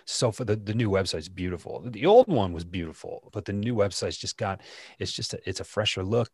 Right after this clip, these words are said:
It's a newer platform, and it was just thoughtfully designed. This is the first time ever. Like, I was really proud of the website I had before, but this is the first time ever I had someone who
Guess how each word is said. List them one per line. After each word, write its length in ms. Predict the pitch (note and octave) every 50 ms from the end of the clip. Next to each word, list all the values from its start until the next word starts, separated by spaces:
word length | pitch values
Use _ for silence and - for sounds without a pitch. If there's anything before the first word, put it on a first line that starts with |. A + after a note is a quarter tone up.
| - -
It's 160 | - G2+ -
a 40 | C3
newer 220 | B2 A#2+ A#2+ A#2 A2+
platform, 920 | - - G#2 G2+ G#2 - - - G#2 G#2 G#2+ G#2+ G#2+ G#2+ G#2 G#2 G#2 A#2 - _ - -
and 100 | G2+ G2
it 100 | G2+ G#2+
was 140 | G2 F#2
just 240 | - - G#2 - - _ - - - - - - -
thoughtfully 420 | - - G2+ G2+ G2+ - A2 G2+ F#2+
designed. 280 | F#2+ E2+ F#2 F#2 G#2
This 80 | B2 A#2
is 60 | -
the 60 | A#2+
first 300 | - - - G#2+ G2+ -
time 240 | - A2 G#2+ G2+ - - -
ever. 420 | A2 G2+ F#2+ G#2 A2 A2+ B2 - -
Like, 100 | B2+ A#2+
I 20 |
was 120 | C#3+ A#2+ A#2+
really 300 | A#2+ C3 C3+ C3+ C#3+ C3+
proud 380 | - - - A#2+ A2 A#2 A#2
of 60 | G#2+
the 60 | G#2 G#2
website 340 | G#2 G#2 G2+ - - G2+
I 80 | G#2 G2
had 160 | F#2+ G2+ F#2+
before, 300 | F#2+ F#2+ - - G2+ F#2+
but 100 | F2+ F#2
this 80 | G#2+ A2
is 60 | G#2+
the 100 | A2 G2
first 260 | - - G#2 F#2+ -
time 160 | - G2 G2+ F2+
ever 240 | F#2+ F#2 F#2 F#2+ D2+
I 80 | F#2 F#2
had 260 | F2 F2+ F2+ F2+ -
someone 440 | - - - G2 F#2+ F#2+ F#2 F2+ E2+
who 540 | - - - F#2 F2 E2+ E2+ E2+ E2+ F2